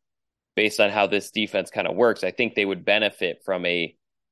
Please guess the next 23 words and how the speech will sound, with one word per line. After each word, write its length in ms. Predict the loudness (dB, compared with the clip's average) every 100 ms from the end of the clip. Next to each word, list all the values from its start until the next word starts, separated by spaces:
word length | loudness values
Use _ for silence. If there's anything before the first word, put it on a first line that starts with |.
| _ _ 0
number 300 | 2 2 0
three 440 | 0 0 2 0
safety 640 | -2 -2 -2 -2 -2 0 0
or, 120 | 2
or 320 | 4 4 2
three 260 | -2 0 2
and 200 | 2 0
four. 360 | -2 -2 -4 _
I 120 | 0
don't 180 | 0 0
think 160 | -2 -4
it 40 |
would 100 | -4
be 260 | -4 -6 -4
necessarily 460 | -6 -4 0 0 0
one 300 | 2 2 2
over 300 | 0 0 -2
the 180 | 2 4
other 420 | 4 0 -6 -10
if 220 | -10 -12
two 180 | -8 -8
players 420 | -2 2 2 0
emerge, 460 | 0 2 2 0